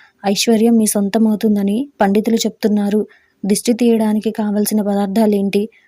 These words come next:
కూర వండుకునే గుమ్మడికాయ, అలాగే నిమ్మకాయలు, ఈ రెండు పరిహారాలు కనుక చేస్తే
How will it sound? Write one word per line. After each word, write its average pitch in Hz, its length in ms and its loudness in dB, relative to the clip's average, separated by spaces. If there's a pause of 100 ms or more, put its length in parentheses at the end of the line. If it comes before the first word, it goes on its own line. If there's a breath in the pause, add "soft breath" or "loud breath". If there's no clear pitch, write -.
(140 soft breath)
కూర 226 220 2
వండుకునే 226 480 2
గుమ్మడికాయ, 208 640 -2 (380 soft breath)
అలాగే 208 340 -2
నిమ్మకాయలు, 208 600 0 (420 soft breath)
ఈ 208 100 0
రెండు 214 240 2
పరిహారాలు 214 580 0
కనుక 208 260 -2
చేస్తే 202 400 -2